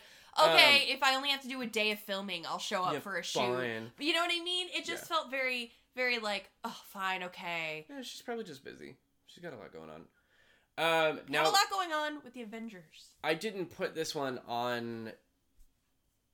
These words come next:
Speaker 2: like, I didn't record this theory,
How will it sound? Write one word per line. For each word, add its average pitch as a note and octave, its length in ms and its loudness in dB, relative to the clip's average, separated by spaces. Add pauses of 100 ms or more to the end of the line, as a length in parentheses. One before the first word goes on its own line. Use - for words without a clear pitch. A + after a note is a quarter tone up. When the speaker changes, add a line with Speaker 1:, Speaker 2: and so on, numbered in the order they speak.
(760)
Speaker 2:
like, G#2 180 -10
I A#2+ 100 -6
didn't B2+ 160 -6
record C3+ 520 -6
this D2 180 -14
theory, C#2+ 440 -14